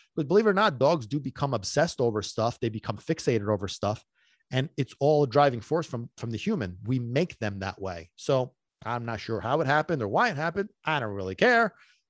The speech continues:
We just have to fix it. And the way to fix it is simple. Understanding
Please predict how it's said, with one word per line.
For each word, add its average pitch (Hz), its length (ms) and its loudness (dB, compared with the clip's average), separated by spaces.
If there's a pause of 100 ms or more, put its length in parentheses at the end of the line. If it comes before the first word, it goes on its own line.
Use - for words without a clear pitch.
(220)
We 104 100 -6
just 101 140 -6
have 95 120 -2
to - 80 -14
fix - 300 -10
it. 78 120 -12 (160)
And 104 100 -8
the 101 80 -8
way 117 160 2
to 135 60 0
fix - 320 -4
it 160 160 -2
is 104 180 -8
simple. - 360 -8 (360)
Understanding 113 720 -6